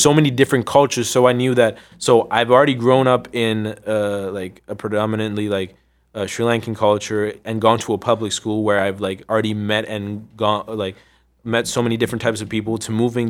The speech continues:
to a, like, uh, like, higher, like, a middle class, like, living situation and all the people around there. And then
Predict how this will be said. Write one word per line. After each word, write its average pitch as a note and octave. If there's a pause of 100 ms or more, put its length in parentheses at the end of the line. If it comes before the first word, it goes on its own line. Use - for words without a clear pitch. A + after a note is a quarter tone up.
(140)
to G#2+ (340)
a, G#2
like, F#2+ (640)
uh, G2 (280)
like, F2
higher, A#2+ (400)
like, G2
a A#2+
middle C3
class, A2
like, G2+
living G#2+
situation G2+ (300)
and G#2
all A2
the A2
people G#2+
around G2+
there. G2+ (300)
And G#2+
then G#2